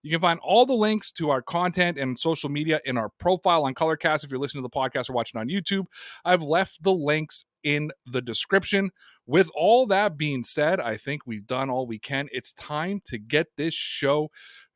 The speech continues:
started, and I've got a good show for you today. I've prepared a couple of deep dives. The first one is called How the Patriots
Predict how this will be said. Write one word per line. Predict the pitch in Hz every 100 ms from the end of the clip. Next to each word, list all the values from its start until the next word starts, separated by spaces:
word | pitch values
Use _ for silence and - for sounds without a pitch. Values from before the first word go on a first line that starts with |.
| -
started, | - - - 151 170 190
and | 143
I've | 143 143
got | 147
a | 131
good | 110 135 135
show | - 135 131
for | 127
you | 123
today. | 120 123 107
I've | 110 123
prepared | 127 151 147
a |
couple | 131 165 147 156
of | 143 123
deep | 143 139
dives. | 147 135 143 160
The | -
first | - 165 160 -
one | 160
is | 151
called | - 160 151
How | 135 151 196
the | 214
Patriots | - 196 190 202 156